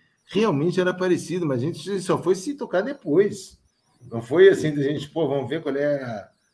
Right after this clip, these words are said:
a reação do", do, sabe? É, aí ele tá ali fa-, fazendo a representação, "É ele, é ele,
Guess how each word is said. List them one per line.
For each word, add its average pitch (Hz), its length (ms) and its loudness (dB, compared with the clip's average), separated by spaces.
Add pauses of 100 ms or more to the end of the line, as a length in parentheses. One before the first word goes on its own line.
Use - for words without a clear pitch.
(140)
a 110 120 -8
reação 135 800 0
do", 110 420 -4
do, 95 320 -12 (180)
sabe? 120 520 -2 (960)
É, 117 600 -2 (340)
aí 143 340 0
ele 196 280 0 (300)
tá 185 200 0
ali 185 180 -2
fa-, 165 580 2
fazendo 160 300 -4
a 160 40 0
representação, 160 1080 -6
"É 302 520 0
ele, 226 220 -10
é 302 460 -2
ele, 220 280 -8